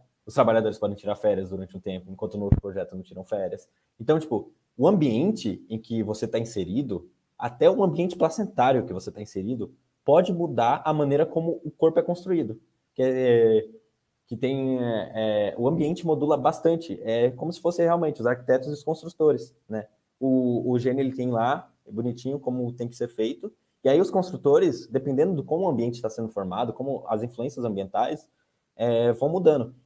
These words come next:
E a gente nunca pode falar que você teve a mesma, o mesmo líquido placentário, a mesma, a mesma quantidade de nutrientes que eu, ou tudo mais. Porque é, são fatores ambientais e ninguém vive necessariamente com as mesmas, é, com os mesmos estímulos ambientais,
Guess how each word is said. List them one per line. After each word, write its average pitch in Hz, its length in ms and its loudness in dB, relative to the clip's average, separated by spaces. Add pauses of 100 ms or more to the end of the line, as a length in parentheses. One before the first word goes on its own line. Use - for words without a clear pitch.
E 151 60 2
a 151 60 8
gente 170 180 0
nunca 175 220 0
pode 165 180 4
falar 131 280 4
que 131 120 -4
você 120 580 -2 (520)
teve 127 280 0
a 123 80 2
mesma, 120 480 -2
o 113 140 -2
mesmo 117 260 0
líquido 107 240 -6
placentário, 107 520 -4
a 101 40 -6
mesma, 98 720 -2
a 95 80 -6
mesma 113 180 -6
quantidade 101 300 -6
de 107 60 -8
nutrientes 104 340 -10
que 92 160 -8
eu, 113 240 -4 (340)
ou 101 440 0
tudo 120 180 -6
mais. 92 240 -6 (200)
Porque 139 200 2
é, 180 120 8
são 175 180 0
fatores 170 320 0
ambientais 147 480 -2
e 127 100 -6
ninguém 139 420 -4
vive 135 420 -10 (300)
necessariamente 127 800 -2 (100)
com 131 100 2
as 123 160 2
mesmas, 127 640 -4 (380)
é, 113 320 2
com 113 120 -6
os 120 100 -6
mesmos 147 300 -4
estímulos 147 520 -6
ambientais, 95 580 -8